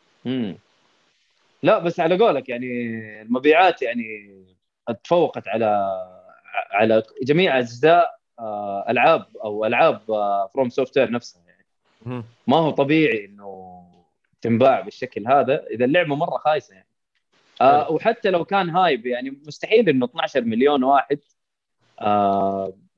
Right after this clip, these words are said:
Speaker 1: برضو، يعني، طاح في موضوع الهايب. كلهم وقعوا في نفس الفخ. ما، ما أتوقع.
Speaker 2: آه، محمد
Speaker 1: ف-
Speaker 2: سعد، آه، قال نقطة حلوة. قال: "تسويق ألعاب السولز كان سيء، حتى الجزء الثاني".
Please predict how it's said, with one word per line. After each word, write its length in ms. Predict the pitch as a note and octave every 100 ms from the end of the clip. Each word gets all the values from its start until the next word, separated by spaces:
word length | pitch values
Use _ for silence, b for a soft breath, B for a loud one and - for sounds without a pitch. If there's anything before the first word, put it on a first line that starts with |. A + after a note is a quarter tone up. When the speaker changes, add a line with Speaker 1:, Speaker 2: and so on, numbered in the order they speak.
| A#2
Speaker 1:
برضو، 420 | A#2+ D3 D#3+ C3+ A#2
يعني، 440 | G#2 A2 G#2+ G2+ G2+ G2 - -
طاح 240 | D3+ C#3+ -
في 100 | A#2
موضوع 340 | A#2 A#2+ A2+
الهايب. 360 | A2 B2 A#2 - _ _ _ _ _
كلهم 400 | - C#3 A#2+ A2
وقعوا 300 | B2 B2+ G#2
في 100 | G#2+
نفس 220 | A#2 - A2
الفخ. 340 | - G#2+ _ _ _ _
ما، 340 | D#3 G#2+ G2 F#2+ -
ما 80 | C3
أتوقع. 400 | C3+ A2+ - - - _ _ _ -
Speaker 2:
آه، 280 | C#3 C#3 C3+ -
محمد 340 | C3+ F#3 G#3+ C#3+
Speaker 1:
ف- 40 |
Speaker 2:
سعد، 400 | G#3+ G#3 F#3+ D#3
آه، 240 | D#3 C3+
قال 460 | B2 D3 D#3+ D#3 D3 _
نقطة 440 | C#3 D3+ - - B2+
حلوة. 420 | C#3+ B2+ D#3 F#3 -
قال: 120 | C3+ C3+
"تسويق 360 | D3 F#3 F#3
ألعاب 240 | D#3 F3 D#3
السولز 300 | - F3+ -
كان 200 | D3+ C3+
سيء، 400 | - B2 G2 -
حتى 240 | - -
الجزء 160 | B2+ G#2
الثاني". 460 | G2+ G2+ F2 C2